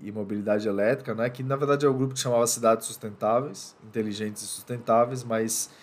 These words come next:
focava mais um pouquinho nesse tema que eu falei. E a partir daí, em dois mil e vinte e um, conseguimos fazer uma publicação em parceria com,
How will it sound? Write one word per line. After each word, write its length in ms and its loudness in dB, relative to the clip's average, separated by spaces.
focava 360 2
mais 240 2
um 40 -4
pouquinho 540 -8
nesse 360 -4
tema 400 2
que 100 -16
eu 80 -8
falei. 500 -4
E 1120 -8
a 120 2
partir 420 2
daí, 520 4
em 20 -18
dois 180 2
mil 120 -2
e 20 0
vinte 280 -4
e 60 -2
um, 440 0
conseguimos 520 -2
fazer 200 2
uma 100 4
publicação 800 2
em 60 -2
parceria 680 0
com, 460 -2